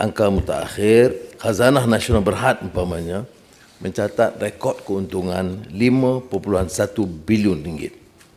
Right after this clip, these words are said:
Ya, dengan rekod nilai aset bersih satu kosong tiga perpuluhan enam bilion ringgit. Ya, dan diiktiraf oleh Global S W F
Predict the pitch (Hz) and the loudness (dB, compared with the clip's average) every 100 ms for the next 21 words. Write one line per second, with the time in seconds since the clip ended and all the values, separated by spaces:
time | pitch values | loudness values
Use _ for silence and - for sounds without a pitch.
0 | _ _ _ _ - 73 110 - - - | _ _ _ _ -10 -8 -10 -16 -20 -6
1 | - 113 120 127 127 113 110 - 143 113 | 2 6 8 8 6 4 2 2 0 4
2 | 120 143 156 - - - 117 90 95 - | 4 6 6 4 -2 -4 -4 -4 -4 -2
3 | 113 107 - - - - 107 107 - 120 | 0 0 -2 -18 -18 -2 0 0 -2 -4
4 | 123 127 - - 104 113 104 98 113 104 | -2 -4 -8 -4 -2 0 -2 -2 -4 0
5 | 104 104 - 95 95 90 - 110 113 110 | 0 0 -4 -6 -4 -4 -4 0 0 0
6 | 90 90 107 104 107 82 85 87 82 - | -4 -4 -2 2 2 0 -6 -8 -10 -12
7 | - _ _ _ _ _ _ - - - | -18 _ _ _ _ _ _ -20 -20 -6
8 | 80 107 110 117 95 90 92 - 120 135 | 0 2 4 4 4 2 0 2 6 6
9 | 131 92 98 92 85 117 123 107 - 92 | 4 -4 -2 -2 4 6 8 6 2 -4
10 | 87 95 87 92 - 127 - | -2 -2 -2 -4 2 2 2